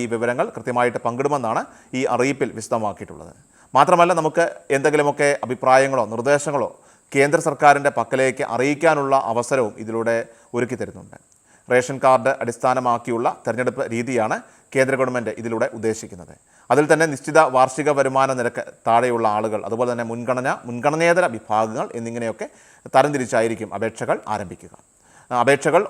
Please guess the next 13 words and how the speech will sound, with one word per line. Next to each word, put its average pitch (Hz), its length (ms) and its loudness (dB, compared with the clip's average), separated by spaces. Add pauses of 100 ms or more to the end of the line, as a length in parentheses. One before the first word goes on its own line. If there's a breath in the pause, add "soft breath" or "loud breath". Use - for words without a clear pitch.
(140)
ഓൺലൈൻ 156 340 2
പോർട്ടൽ 135 220 -4
വഴിയൊക്കെ 113 460 -2
ആയിരിക്കും, 107 320 -6 (300)
ആ, - 20 -10 (220)
ഉണ്ടാകാൻ 107 300 -2 (200)
സാധ്യതയുള്ളത്. 101 560 -4 (420 soft breath)
വിശദമായിട്ടുള്ള 127 480 0
അറിയിപ്പ് 123 300 -4 (160)
ലോക്സഭാ 123 480 2
ഇലക്ഷന് 120 360 -4
മുൻപോ 120 340 -6
അല്ലെങ്കിൽ 123 280 -8